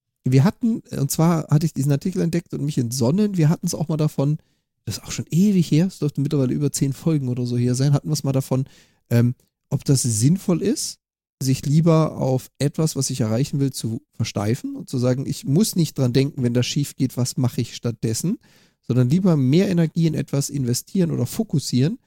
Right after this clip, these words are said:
anstatt schon wieder zehn Optionen auszudenken, weil man ja dann eins nicht richtig macht. Ich weiß noch, das hatten wir, das Thema, das ist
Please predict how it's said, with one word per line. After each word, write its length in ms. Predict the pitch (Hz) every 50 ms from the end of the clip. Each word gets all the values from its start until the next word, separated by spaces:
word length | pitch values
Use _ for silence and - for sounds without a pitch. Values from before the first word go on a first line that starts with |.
| _ _ _ _ _ _ _ -
anstatt 380 | 147 143 - - - 170 - -
schon 160 | - 175 160
wieder 220 | 160 156 156 151
zehn 200 | - - 143 135
Optionen 360 | 151 143 - - 147 123 113 117
auszudenken, 500 | - - - - 113 113 98 - - 110
weil 80 | 123
man 120 | 135 147 151
ja 100 | 147 147
dann 100 | 151 143
eins 280 | - 131 139 135 - -
nicht 160 | 139 - -
richtig 320 | 123 120 - - - - -
macht. 380 | - - - - - - - _ _ _ _ _ _ _ _ _ _
Ich 80 | - 127
weiß 60 | 151
noch, 80 | 170 151
das 180 | 180 - - -
hatten 220 | 190 - - 233
wir, 60 | 196
das 180 | 190 196 - -
Thema, 400 | - 190 196 202 196 214 240 240 _ -
das 140 | - - -
ist 180 | 131 - -